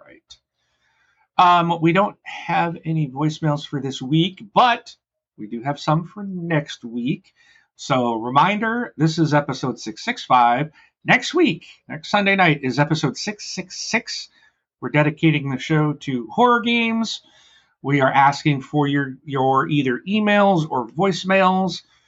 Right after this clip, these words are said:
uh, or comments on the thread that's, uh, p-, pinned at the top of the group.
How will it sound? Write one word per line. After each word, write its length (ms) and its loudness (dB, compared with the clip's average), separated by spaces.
uh, 200 2
or 180 -2
comments 500 2
on 200 4
the 120 0
thread 260 4
that's, 200 -4
uh, 320 0
p-, 200 -8
pinned 340 2
at 80 0
the 60 -4
top 280 2
of 60 -8
the 80 -4
group. 400 -2